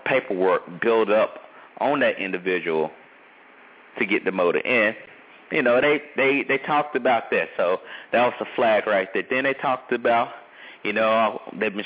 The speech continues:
struggling with school, this and that. I don't, and they had a kid or whatnot. Okay, I understand that. But if you're talking to someone, if you're in a relationship with someone,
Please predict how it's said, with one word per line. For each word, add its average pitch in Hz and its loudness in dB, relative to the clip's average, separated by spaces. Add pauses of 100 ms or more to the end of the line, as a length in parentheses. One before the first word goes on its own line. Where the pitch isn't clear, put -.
struggling 120 0
with - -2
school, 117 2
this 113 0
and 110 -2
that. 104 4
I 110 4
don't, - -4
and 92 -2
they 104 2
had 120 2
a 104 0
kid 110 2
or 101 4
whatnot. 95 0 (520)
Okay, 123 2 (920)
I - -4
understand 117 0
that. 80 -2 (760)
But 196 4 (160)
if 117 0
you're 143 0
talking 156 0
to - -10
someone, 90 -2
if 98 -6
you're 143 0
in 139 0
a 120 -2
relationship 107 -2
with - -18
someone, 85 -2